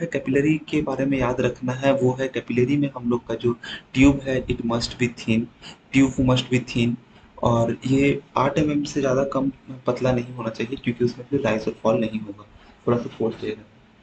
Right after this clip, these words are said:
और बारह एमएम से ज़्यादा भी नहीं रहना चाहिए क्योंकि इसमें फिर राइज और फॉल होना दिक्कत आ जाएगा। For wetting liquid,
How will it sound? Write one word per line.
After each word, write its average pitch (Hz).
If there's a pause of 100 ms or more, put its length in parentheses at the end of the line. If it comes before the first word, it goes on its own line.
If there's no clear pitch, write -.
(240)
और 123
बारह 127
एमएम 147
से 127
ज़्यादा 120
भी 135
नहीं 131
रहना 131
चाहिए 135 (400)
क्योंकि 143
इसमें 165 (1080)
फिर 151
राइज 120
और 120
फॉल 113
होना 135
दिक्कत -
आ -
जाएगा। 101 (460)
For 135
wetting 139
liquid, 175